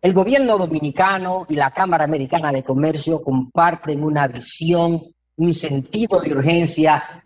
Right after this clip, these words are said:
y un compromiso con la acción en los puntos citados. Desde AmCham nos mantendremos trabajando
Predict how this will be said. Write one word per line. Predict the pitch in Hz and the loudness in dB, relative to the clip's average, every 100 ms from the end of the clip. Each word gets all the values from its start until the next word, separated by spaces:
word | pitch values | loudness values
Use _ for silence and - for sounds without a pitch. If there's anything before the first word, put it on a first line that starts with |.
| 151 | -2
y | 185 | 0
un | 190 | 0
compromiso | - 180 175 147 151 214 - 190 180 | 2 0 0 2 4 4 2 -2 -2
con | 156 147 | -2 0
la | 135 | -2
acción | - - 175 175 | -2 -2 0 0
en | 151 | -4
los | 139 123 | -4 -4
puntos | - 170 165 165 156 | 0 0 0 -2 -4
citados. | 135 147 127 110 - - _ _ _ _ _ _ _ | 0 2 2 0 -12 -20 _ _ _ _ _ _ _
Desde | 160 160 170 | 0 2 4
AmCham | 196 220 190 190 175 143 143 160 170 180 175 - _ 143 | 2 2 -2 -2 -2 -2 2 4 4 0 -10 -16 _ -2
nos | 147 151 | 0 2
mantendremos | 147 143 151 139 170 220 190 160 | 0 2 2 4 4 2 2 0
trabajando | 180 185 151 156 170 170 170 175 - | 0 2 2 0 0 0 0 -2 -6